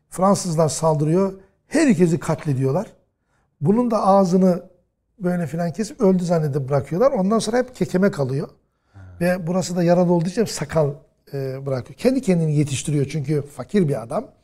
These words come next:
Speaker 1: Ama uzman olduğu konular matematik, özellikle tahkimat, askeri tahkimat yapma.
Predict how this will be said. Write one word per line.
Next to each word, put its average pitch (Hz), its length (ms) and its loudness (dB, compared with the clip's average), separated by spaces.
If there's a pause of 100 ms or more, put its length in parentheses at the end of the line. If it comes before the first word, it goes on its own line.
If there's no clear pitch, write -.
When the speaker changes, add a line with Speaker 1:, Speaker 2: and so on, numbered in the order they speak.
(560)
Speaker 1:
Ama 208 280 0 (280)
uzman 208 320 4
olduğu 170 280 4
konular 143 360 0
matematik, 165 600 -2
özellikle 170 420 -2
tahkimat, 127 600 -6
askeri 156 340 -6
tahkimat 156 480 -10
yapma. 160 320 -8